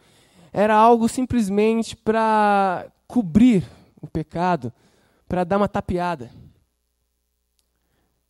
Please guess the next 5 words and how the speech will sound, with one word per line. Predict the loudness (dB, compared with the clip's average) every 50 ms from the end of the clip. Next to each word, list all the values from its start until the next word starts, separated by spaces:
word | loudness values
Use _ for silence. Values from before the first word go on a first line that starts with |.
| _ _ _ _ _ _ _ _ _ _ _ _ _ _ _ _ _ -2
E | -2
a | 0
partir | 2 2 2 2 0 -2 -2 0 2 4
daquele | 4 2 2 0 0 4
momento, | 4 4 4 4 2 0 -2 -4 -6 -14